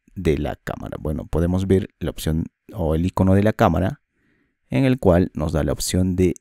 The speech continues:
escanear documentos. Esta opción nos va a llevar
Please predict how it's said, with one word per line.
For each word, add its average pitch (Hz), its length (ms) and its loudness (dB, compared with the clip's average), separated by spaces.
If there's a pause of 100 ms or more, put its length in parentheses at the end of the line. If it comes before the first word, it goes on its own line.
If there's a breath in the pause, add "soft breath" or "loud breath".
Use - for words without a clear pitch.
escanear 76 560 -2 (160)
documentos. - 960 -6 (1900 soft breath)
Esta 113 240 -4
opción 139 240 4
nos 104 160 2
va 87 60 6
a 82 40 6
llevar 80 340 2